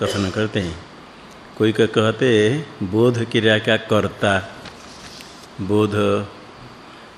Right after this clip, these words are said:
क्रिया का कर्ता कह करके बोध है उसका लक्षण, उसे ज्ञ-, ज्ञात होता है बोध का कर्ता को। ऐसा मानेंगे तो,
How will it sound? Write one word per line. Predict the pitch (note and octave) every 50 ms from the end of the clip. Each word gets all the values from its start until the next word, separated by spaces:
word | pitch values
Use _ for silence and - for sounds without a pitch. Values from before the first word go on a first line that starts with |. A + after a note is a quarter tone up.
| -
क्रिया | - G2+ G2+ G2+
का | G#2 - G#2+
कर्ता | G2+ - A2 G#2 G2 - - A2+ A2
कह | G#2+ - A2+ A2 A2
करके | G#2+ - C#3 C#3+ - A#2+ G2+
बोध | F#2+ F#2+ G#2+ A2 A2 G#2
है | A2 G#2+
उसका | G#2+ G2 - - G#2+ G2
लक्षण, | G2 G2+ - - D3 D3 D3 B2 F#2 F2 - - - - - - - - - - -
उसे | B2+ A#2 - C3 A#2+
ज्ञ-, | G#2 G2+ G#2+ G#2 G2 G2+ G2
ज्ञात | - G#2 G2+ G2+ G2+ - -
होता | G2 G#2 F#2 - - G#2
है | G2 G#2+ B2 C3 C3 A2+ F#2+ - - - - - A#2
बोध | G2+ G#2+ G#2+ G2 G#2 G2+
का | F#2+ - F#2 F2+ F#2
कर्ता | G2 - - A#2 A#2 A#2 A#2 - A#2+ A2+
को। | G#2+ - - G2 - A2+ - - - - - - - - - - - - - - - - -
ऐसा | A2 G#2 - A#2 A2
मानेंगे | G#2+ G#2+ G#2 A2+ A#2+ C3 B2+ B2+ A2
तो, | - - A#2+ B2+ A#2 G#2 G#2 C3 D3